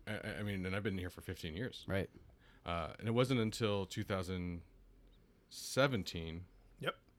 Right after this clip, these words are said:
Speaker 3: No, sixteen.
Speaker 1: sixteen that I came back.
Speaker 3: Mm-hmm.
Speaker 2: Oh, yeah, 'cause you went to, did you go to Louisville?
Speaker 3: No, you did. Yeah, you came back in seventeen.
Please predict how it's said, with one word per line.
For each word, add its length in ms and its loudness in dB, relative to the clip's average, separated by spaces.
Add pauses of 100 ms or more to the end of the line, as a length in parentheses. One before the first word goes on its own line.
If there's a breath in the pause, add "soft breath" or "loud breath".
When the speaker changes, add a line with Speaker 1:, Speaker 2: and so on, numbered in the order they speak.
(140)
Speaker 3:
No, 220 6
sixteen. 480 -6
Speaker 1:
sixteen 600 2
that 100 0
I 60 0
came 240 -2
back. 360 0 (180)
Speaker 3:
Mm-hmm. 280 0 (560 loud breath)
Speaker 2:
Oh, 60 6
yeah, 140 12
'cause 160 8
you 220 8 (340)
went 140 4
to, 160 6 (100)
did 80 -4
you 80 4
go 140 4
to 80 4
Louisville? 260 12
Speaker 3:
No, 0 -
you 180 8
did. 360 6
Yeah, 220 6
you 160 0
came 220 4
back 200 -2
in 60 -4
seventeen. 540 -6